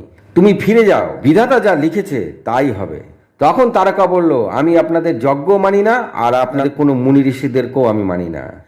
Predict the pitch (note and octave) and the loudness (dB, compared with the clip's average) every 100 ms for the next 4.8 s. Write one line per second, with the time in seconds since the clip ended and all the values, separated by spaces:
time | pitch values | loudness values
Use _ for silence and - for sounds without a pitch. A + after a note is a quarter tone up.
0 | _ - - E3 F#3+ D3 G#2+ - G#2 C3 | _ -8 -2 2 2 2 -2 -4 -2 -2
1 | - - A#3 C4 A#3 F#3 D#3 E3 D#3+ D#3+ | -4 -6 -4 -2 0 0 -2 -4 0 0
2 | D3+ D3 - G#2 D2 - - C3+ D3+ D#3+ | 0 -4 -6 -10 -10 -12 -4 0 2 2
3 | D3+ A#2 A#2 - E3 D#3 C#3 B2+ B2+ B2 | 2 0 -4 -6 -6 -4 -4 -4 -4 -4
4 | A#2+ G2+ G2 F2+ E2 D2+ D2+ - | -4 -4 -4 -6 -8 -8 -12 -16